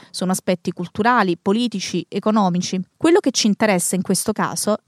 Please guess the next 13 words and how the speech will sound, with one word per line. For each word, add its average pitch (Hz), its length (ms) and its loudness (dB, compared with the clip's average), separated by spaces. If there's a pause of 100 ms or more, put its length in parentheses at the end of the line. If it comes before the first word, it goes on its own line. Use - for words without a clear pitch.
è 247 100 0
l'utilizzo 247 480 -2
di 185 100 -2
queste 190 280 -2
sostanze 185 760 -2 (160)
a 196 140 2
lungo 190 580 0
stigmatizzate 180 1080 -2 (340)
per 311 180 2
curare 196 380 4
i 185 40 2
disturbi 185 440 -2
mentali. 175 600 -2